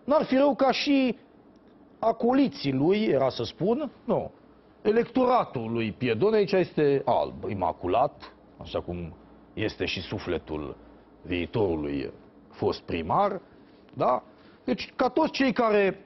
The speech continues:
îl vor vota pe domnul Piedone la primăria sectorului patru, să poarte un astfel de tricou, da? Și eventual să mai pună și un deget pe care vor ei, bine înfipt așa,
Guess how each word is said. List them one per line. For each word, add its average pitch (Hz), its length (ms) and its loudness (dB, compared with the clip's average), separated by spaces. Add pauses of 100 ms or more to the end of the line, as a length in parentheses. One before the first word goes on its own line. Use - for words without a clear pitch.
(320)
îl 175 220 2
vor 160 180 2
vota 165 420 2
pe - 140 -4
domnul 127 460 0
Piedone 127 540 0
la 110 140 0
primăria 120 480 -2
sectorului 120 480 -2
patru, 117 420 0
să 170 320 0 (300)
poarte 160 340 0
un 139 160 -2
astfel 127 340 -2
de 110 80 -4
tricou, 202 640 -4 (540)
da? 190 280 0 (440)
Și - 180 0
eventual 226 520 4
să 226 140 -2
mai 208 160 2
pună 208 260 2
și - 120 -2
un 156 180 0
deget 104 720 -4 (500)
pe 190 100 -2
care 165 260 2
vor 151 240 2
ei, 131 320 0
bine 123 240 0
înfipt 107 480 -8
așa, 135 440 -2